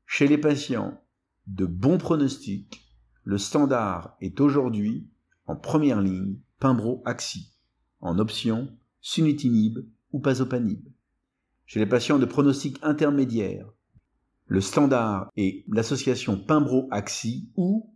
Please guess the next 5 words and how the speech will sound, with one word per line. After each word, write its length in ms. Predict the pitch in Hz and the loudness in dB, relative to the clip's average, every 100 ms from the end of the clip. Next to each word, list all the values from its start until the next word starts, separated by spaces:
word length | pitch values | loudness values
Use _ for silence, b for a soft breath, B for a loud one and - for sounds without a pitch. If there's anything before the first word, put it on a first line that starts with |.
| - | -2
nivo-ipi, 960 | 127 143 139 156 - 135 127 98 - _ _ _ _ _ - | 2 2 2 0 -2 -10 -8 -12 -12 _ _ _ _ _ -6
option, 540 | 95 - 107 107 - - - | -4 -4 -4 -4 -6 -16 -14
sunitinib 840 | - 156 147 123 110 110 123 156 - _ _ - | -2 0 2 2 2 2 -2 -8 -14 _ _ -6
ou 100 | 160 | 0
pazopanib. 680 | 147 139 143 135 101 - | 2 2 2 0 0 -2